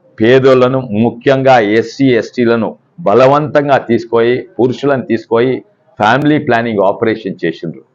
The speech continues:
నస్బందీ మీరా? మీరు "గరీబీ హటావ్, గరీబీ హటావ్" అని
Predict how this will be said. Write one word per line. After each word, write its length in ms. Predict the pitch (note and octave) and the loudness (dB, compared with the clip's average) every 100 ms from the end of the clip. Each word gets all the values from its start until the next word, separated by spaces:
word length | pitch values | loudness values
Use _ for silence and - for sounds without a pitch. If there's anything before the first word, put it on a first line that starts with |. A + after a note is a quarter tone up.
| _ - | _ -10
నస్బందీ 680 | G2 G#2+ F2+ G2+ G#2+ F#2+ B1 - _ - | -6 -6 -4 -4 -2 -4 -8 -18 _ -12
మీరా? 380 | E2 A#2 G#2+ D2+ - _ _ _ _ - | -2 0 0 -2 -8 _ _ _ _ -6
మీరు 460 | G#2 A#2 G#2+ G#2 A#2 _ _ F2+ | 0 2 2 -2 -14 _ _ -4
"గరీబీ 380 | G2 B2+ B2+ C3+ | 0 0 2 2
హటావ్, 440 | A#2 A2+ B2 A#2 | 0 2 2 2
గరీబీ 340 | G2+ A#2+ A#2+ A#2 | 0 0 0 -2
హటావ్" 300 | G#2+ A#2 A2 | -2 -2 -2
అని 220 | C3 | -2